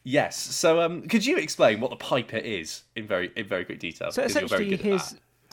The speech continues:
Speaker 1: that.
Speaker 2: the legend of, I'm going to guess his tribe,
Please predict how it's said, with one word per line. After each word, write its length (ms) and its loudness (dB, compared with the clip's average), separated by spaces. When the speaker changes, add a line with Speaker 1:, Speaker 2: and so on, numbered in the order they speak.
Speaker 1:
that. 140 2
Speaker 2:
the 80 0
legend 580 4
of, 540 0
I'm 300 4
going 200 6
to 140 -2
guess 240 4
his 160 2
tribe, 480 2